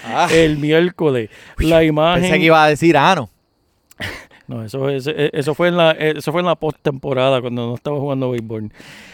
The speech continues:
Speaker 2: Si la imagen muestra cualquier nivel de tensión, Calhoun probablemente va a terminar en la lista de los lesionados, Manny. Así es,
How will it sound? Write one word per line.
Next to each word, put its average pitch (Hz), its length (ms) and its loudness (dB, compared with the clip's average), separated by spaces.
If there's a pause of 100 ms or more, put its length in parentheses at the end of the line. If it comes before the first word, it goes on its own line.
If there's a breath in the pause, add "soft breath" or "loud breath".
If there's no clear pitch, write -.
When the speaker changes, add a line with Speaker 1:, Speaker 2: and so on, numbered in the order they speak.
(100)
Speaker 2:
Si - 300 -4
la 160 100 4
imagen 196 460 0
muestra 165 440 -2
cualquier 147 300 -6
nivel 160 260 -6
de 151 120 -8
tensión, 147 440 -6
Calhoun 135 320 -6
probablemente 135 880 -2
va 131 100 -4
a - 20 -8
terminar 135 380 -6
en 139 160 -6
la 131 100 -6
lista 123 240 -10
de 139 80 -4
los 139 80 -4
lesionados, 131 580 -6
Manny. 135 220 -4
Así 127 220 -8
es, 135 140 -8